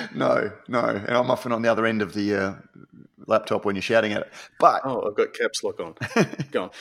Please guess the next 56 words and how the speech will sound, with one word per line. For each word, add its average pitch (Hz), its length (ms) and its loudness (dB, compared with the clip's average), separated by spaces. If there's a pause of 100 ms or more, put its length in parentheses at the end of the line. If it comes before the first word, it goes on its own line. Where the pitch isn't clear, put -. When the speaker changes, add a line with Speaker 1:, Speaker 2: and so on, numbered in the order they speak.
(100)
Speaker 1:
Anyway, 175 220 8
so 156 160 8
yeah, 156 220 8
so 143 320 6 (300)
C 196 240 2
U 185 80 2
B 139 400 6 (100)
in 131 180 4
trying 151 360 4
to 143 60 4
sort 127 200 2
of, 110 340 -2
um, 117 480 2
put 127 140 6
out 113 140 6
something 107 240 -2
cool, 123 520 4 (320)
it 139 120 6
is, 139 120 4
and, 135 180 6
and 139 160 4
it's 139 120 -2
quite 156 240 4
hilarious. 110 420 2
And 117 100 2
I 110 40 -6
don't 135 220 4
know 123 120 6
whether 110 220 2
it's, - 340 -10
uh, - 60 -2
I, 104 320 4
I 123 40 10
don't 131 80 4
want 117 120 2
to 101 60 -6
sort 95 160 -6
of 104 80 0
say 101 40 -2
that 95 100 -4
it's - 180 -8
Carlton 95 340 -2
Dry 95 200 0
drinkers 101 460 -4
because 101 520 -6
I, 101 80 -2
you 101 200 -6
know, 95 100 -6 (200)
I'm 98 100 -8
sure 104 200 -6
it's - 100 -12
a - 20 -20
fairly 95 180 -6
wide 101 280 2
thing, 98 160 -4
but 107 140 -2